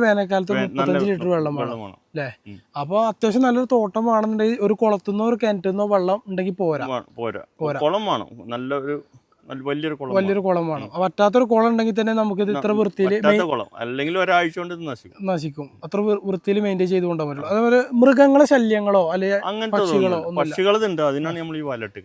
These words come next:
Speaker 1: വലട്ടിക്കണത്. അപ്പൊ ഈ വലട്ട് കഴിഞ്ഞപ്പോ മയിലും കാര്യങ്ങളൊന്നും
Speaker 2: ഇല്ല,
Speaker 1: ആക്രമിക്കില്ല?
Speaker 2: ഇല്ല, ആരും ആക്രമിക്കില്ല.
Speaker 1: ഇല്ല. കുരങ്ങന്മാരോ?
Speaker 2: അതും ഇതിങ്ങനെ ബന്ധാക്കിക്കല്ലേ.
Speaker 1: ബന്ധാക്കി കഴിഞ്ഞാൽ പോലും പ്രശ്നമില്ല.
Speaker 2: ആ, ഇല്ല.
Speaker 1: ഓക്കെ. അപ്പൊ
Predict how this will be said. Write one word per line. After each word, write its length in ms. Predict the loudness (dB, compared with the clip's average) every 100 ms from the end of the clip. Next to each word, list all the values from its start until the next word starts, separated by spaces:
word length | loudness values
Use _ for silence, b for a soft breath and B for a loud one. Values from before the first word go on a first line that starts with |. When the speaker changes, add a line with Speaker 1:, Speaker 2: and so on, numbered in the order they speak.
| -2
Speaker 1:
വലട്ടിക്കണത്. 480 | -2 -4 -10 -12 -4
അപ്പൊ 120 | 0 6
ഈ 40 | 6
വലട്ട് 240 | 6 4 4
കഴിഞ്ഞപ്പോ 320 | 4 4 4 4
മയിലും 320 | 4 4 4
കാര്യങ്ങളൊന്നും 380 | 2 2 0 -2
Speaker 2:
ഇല്ല, 80 | -2
Speaker 1:
ആക്രമിക്കില്ല? 260 | 0 2 4
Speaker 2:
ഇല്ല, 100 | 2 2
ആരും 160 | 0 -2
ആക്രമിക്കില്ല. 440 | -4 -12 -12 -16 -12
Speaker 1:
ഇല്ല. 100 | -12 -4 2
കുരങ്ങന്മാരോ? 640 | 4 6 4 6 4 4 -4 _ -8
Speaker 2:
അതും 180 | -6 -6 -6
ഇതിങ്ങനെ 300 | -6 -4 -4 -4
ബന്ധാക്കിക്കല്ലേ. 600 | -2 -2 -4 -14 -16 -4 -2
Speaker 1:
ബന്ധാക്കി 300 | 2 2 2
കഴിഞ്ഞാൽ 240 | 2 2
പോലും 160 | 0 -2
പ്രശ്നമില്ല. 340 | -4 -6 -8 -6
Speaker 2:
ആ, 20 | -10
ഇല്ല. 100 | -12 -12 -14
Speaker 1:
ഓക്കെ. 200 | -14 -20 _
അപ്പൊ 120 | -14